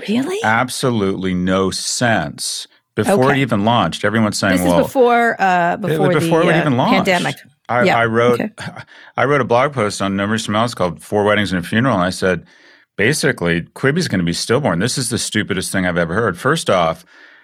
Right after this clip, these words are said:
Speaker 2: what
Speaker 1: Go
Speaker 2: we through
Speaker 1: through
Speaker 2: really
Speaker 1: why you thought it was stupid. Go tell
Speaker 2: Well,
Speaker 1: us why.
Speaker 2: okay, a, a couple. This is what we need: a couple sexagenarians telling millennials what U I U X they need to interact with, with media.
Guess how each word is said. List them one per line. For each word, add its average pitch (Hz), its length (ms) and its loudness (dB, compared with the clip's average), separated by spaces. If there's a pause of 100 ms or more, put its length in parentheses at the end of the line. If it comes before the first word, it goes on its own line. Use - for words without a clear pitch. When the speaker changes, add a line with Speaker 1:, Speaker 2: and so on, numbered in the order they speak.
(140)
Speaker 2:
what 98 160 2
Speaker 1:
Go 392 80 4
Speaker 2:
we 508 60 4
through 202 60 -2
Speaker 1:
through - 100 4
Speaker 2:
really - 140 2
Speaker 1:
why 196 140 4
you 175 160 -2
thought 165 240 0
it - 80 -8
was 175 140 -8
stupid. - 360 -10 (120)
Go 233 200 2 (120)
tell 185 180 4
Speaker 2:
Well, - 80 4
Speaker 1:
us 220 100 -2
why. 131 80 0
Speaker 2:
okay, 117 280 2
a, 123 380 0
a 117 40 0
couple. 147 540 0
This 156 260 2
is 131 100 -2
what 107 140 2
we 87 100 2
need: 78 240 0
a 110 60 0
couple 110 280 -2
sexagenarians 104 1120 0
telling 101 360 0
millennials 92 600 0
what 95 140 2
U 92 220 0
I 90 120 4
U 87 200 0
X 95 200 -2
they 92 80 -2
need 90 200 0
to 92 60 -4
interact 85 440 0
with, 101 260 -2
with 82 340 -4
media. 123 600 0